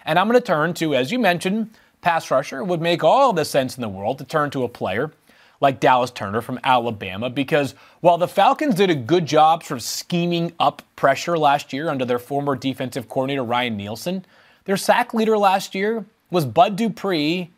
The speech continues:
and also Calais Campbell with six and a half. Now, like, there's not a pure edge guy that this team could just say,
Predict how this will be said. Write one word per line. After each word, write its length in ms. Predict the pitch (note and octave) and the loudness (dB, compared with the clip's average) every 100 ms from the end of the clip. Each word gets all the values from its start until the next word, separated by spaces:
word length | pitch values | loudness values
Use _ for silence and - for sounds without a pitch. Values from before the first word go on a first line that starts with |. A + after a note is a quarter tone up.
| _ _ _ E3 | _ _ _ 2
and 100 | E3+ | 2
also 240 | G3+ G#3+ | 2 -2
Calais 320 | - F#3 F3+ | 0 2 2
Campbell 320 | E3+ G#3+ F3+ | 2 2 2
with 80 | C3+ | 0
six 220 | - A#3 | 0 0
and 100 | E3+ | 0
a 40 | C#3+ | 0
half. 220 | G#3 - | 0 -2
Now, 140 | A#2+ | -4
like, 140 | G#2 A2 | -4 -2
there's 100 | A3 | 2
not 140 | C#4 | 2
a 60 | - | 0
pure 680 | - - G#3 G#3 G#3 G3+ - | -6 -4 0 2 2 0 0
edge 320 | F#3 F#3+ D3 | 0 0 -2
guy 420 | B2+ G#2+ F2+ G#2+ A#2 - | 0 0 -2 -6 -10 -14
that 140 | C#3+ D#3 | -4 0
this 160 | A3+ | 0
team 240 | - A3 E3+ | 0 0 0
could 160 | D3 | 0
just 180 | D3+ - | -2 0
say, 260 | D#3 C#3+ | 2 2